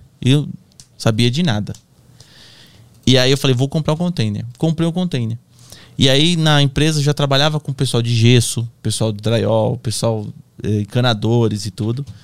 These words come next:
na empresa que eu trabalhava. Então eu comecei a pegar informação com esses caras pra implementar isso no container, porque eu teria que entender sobre esse assunto pra poder fazer paredes dentro do container, né?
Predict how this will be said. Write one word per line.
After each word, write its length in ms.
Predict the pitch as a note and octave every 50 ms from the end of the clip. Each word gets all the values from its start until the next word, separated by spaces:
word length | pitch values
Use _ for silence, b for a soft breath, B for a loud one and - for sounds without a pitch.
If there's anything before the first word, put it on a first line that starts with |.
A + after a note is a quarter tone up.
| B B _
na 80 | - A2
empresa 240 | A2+ G#2 - A2 G#2
que 40 | A#2
eu 40 | G#2+
trabalhava. 440 | A#2+ B2 B2+ C#3+ C#3 C#3 D3 E3
Então 200 | F3 - - E3
eu 60 | E3 D#3
comecei 360 | - E3+ E3 D#3+ D3+ - F3
a 20 | -
pegar 140 | E3+ D#3
informação 400 | D#3+ D3+ - D3+ D3 C#3 C3 C#3+
com 80 | C3+ C#3
esses 200 | C#3 - D3+ -
caras 260 | - - D3 D#3 D#3
pra 160 | - - E3
implementar 580 | F3 E3+ - F3+ F#3 F#3+ F3+ F#3 - D3 E3 F3
isso 260 | D#3+ F3 F3 - G3 F#3+
no 120 | F3+ F3+
container, 460 | F3 A3 A3+ - G#3 F#3+ D3 A2+ A2 - _
porque 220 | - - - - G#2+
eu 100 | A2+ G#2 - _
teria 220 | - B2 A#2 C3+ C#3
que 120 | - - F3
entender 360 | E3+ F3+ F3 D#3 C3+ D3 D#3
sobre 240 | - - C3+ A#2+ B2
esse 140 | A#2+ D#3
assunto 440 | E3+ E3+ - - E3+ G3+ - - A3 B B B B B B B B B B B -
pra 100 | - C#3
poder 220 | B2+ - D#3 C#3 D3+
fazer 220 | - E3+ D#3+ F3+
paredes 440 | F3+ - A#3 G3+ E3+ G#3+ F#3 E3+ C#3
dentro 200 | A#2 B2 A#2 G#2+
do 100 | G2 A2
container, 480 | G#2 A2 A2 G#2 G#2 G2 F#2+ G2+ G2+ G#2 - _ _ _ _ _ _ _ _
né? 200 | - G#2+ A2+ A#2+